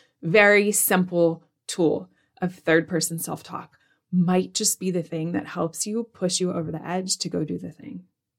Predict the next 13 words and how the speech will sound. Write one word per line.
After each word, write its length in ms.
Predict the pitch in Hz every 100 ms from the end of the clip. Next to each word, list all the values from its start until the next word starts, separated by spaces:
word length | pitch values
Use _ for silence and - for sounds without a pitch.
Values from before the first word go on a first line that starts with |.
| _ _ _ _ _ - - -
That's 120 | 240
all 100 | 294
I 40 | 302
have 260 | 254 294
for 120 | -
you 80 | 190
guys 280 | 175 175 180
today. 540 | 180 170 180 - 208 _ _ _ _ _ _ _ -
I 80 | 214
would 160 | 214
love 380 | 202 196 190 247
to 120 | -
hear 540 | 254 190 165 160 226